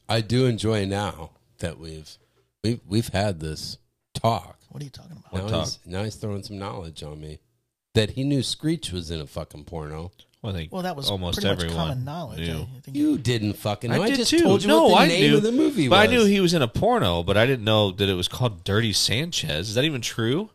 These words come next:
Speaker 1: Yes, fuck yeah, it is.
Speaker 2: It,
Speaker 3: Where's
Speaker 2: it
Speaker 3: our
Speaker 2: looked like
Speaker 3: fact checker?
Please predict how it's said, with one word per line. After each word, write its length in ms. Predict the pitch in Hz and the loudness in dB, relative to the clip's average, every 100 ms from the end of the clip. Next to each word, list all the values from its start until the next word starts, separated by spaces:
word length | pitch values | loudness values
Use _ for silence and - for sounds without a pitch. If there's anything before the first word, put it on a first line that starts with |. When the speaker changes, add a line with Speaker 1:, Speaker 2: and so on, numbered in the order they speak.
| - | -8
Speaker 1:
Yes, 380 | 139 165 - - | -6 -4 -8 -8
fuck 320 | 110 117 - | -8 -8 -8
yeah, 180 | 135 123 | -8 -8
it 60 | 78 | -8
is. 300 | 73 117 101 | -8 -10 -6
Speaker 2:
It, 40 | |
Speaker 3:
Where's 140 | 131 160 | -2 0
Speaker 2:
it 40 | |
Speaker 3:
our 60 | 170 | -2
Speaker 2:
looked 100 | 180 | 2
like 80 | 185 | 0
Speaker 3:
fact 160 | 170 | 0
checker? 480 | - 101 - 87 82 | 0 -2 0 -6 -6